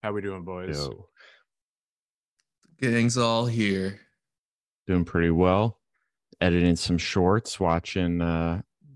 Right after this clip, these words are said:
Speaker 2: Ben actually successfully guess some Nintendo characters.
Speaker 1: I am
Speaker 2: Got
Speaker 1: surprised
Speaker 2: stumped by
Speaker 1: with
Speaker 2: my trick.
Speaker 1: Yeah, he, he, he did, uh, he did throw me for a loop there. He did, uh,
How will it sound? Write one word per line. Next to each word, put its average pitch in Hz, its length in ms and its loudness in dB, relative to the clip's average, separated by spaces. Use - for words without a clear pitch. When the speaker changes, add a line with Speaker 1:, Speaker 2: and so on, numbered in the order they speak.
Speaker 2:
Ben 92 440 -2
actually 98 380 -2
successfully 95 680 -4
guess 95 240 0
some 95 220 -4
Nintendo 92 460 -6
characters. 110 720 -6
Speaker 1:
I 123 220 -2
am 139 120 -2
Speaker 2:
Got 98 140 0
Speaker 1:
surprised 104 420 0
Speaker 2:
stumped 107 140 -2
by 101 80 6
Speaker 1:
with 98 60 2
Speaker 2:
my 95 100 2
trick. 107 520 -2
Speaker 1:
Yeah, 113 140 0
he, 120 220 -4
he, 127 260 -4
he 127 160 -8
did, 143 280 0
uh, 127 360 2
he 123 140 -8
did 131 280 -2
throw 117 240 -2
me 110 180 -4
for 104 240 -6
a 98 40 -4
loop 98 320 -6
there. 92 280 -6
He 90 180 -14
did, 95 440 -8
uh, 92 440 -12